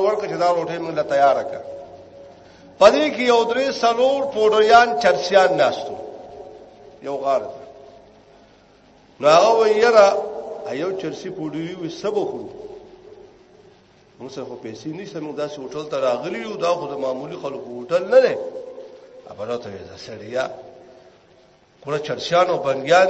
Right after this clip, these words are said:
دي، پوډریان خو په الله اعتماد کلک دی.» وایي چې دې خلکو له خدای ورکوي، دې بدمعشانو او دې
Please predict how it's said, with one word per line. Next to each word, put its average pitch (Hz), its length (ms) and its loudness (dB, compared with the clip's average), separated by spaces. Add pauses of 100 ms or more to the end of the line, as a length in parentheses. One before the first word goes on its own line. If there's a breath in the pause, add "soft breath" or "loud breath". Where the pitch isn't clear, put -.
دي، 220 160 -4
پوډریان 208 460 4
خو 208 80 -4
په - 200 0
الله 139 200 4
اعتماد 143 580 2
کلک 139 280 -4
دی.» 113 80 -10 (340 loud breath)
وایي 185 160 0
چې 226 180 0
دې 311 100 -2 (100)
خلکو 262 260 4
له 240 140 6
خدای 240 240 8
ورکوي، 247 640 6 (200)
دې 175 100 -4 (100)
بدمعشانو 220 800 4
او 226 160 2
دې 214 100 0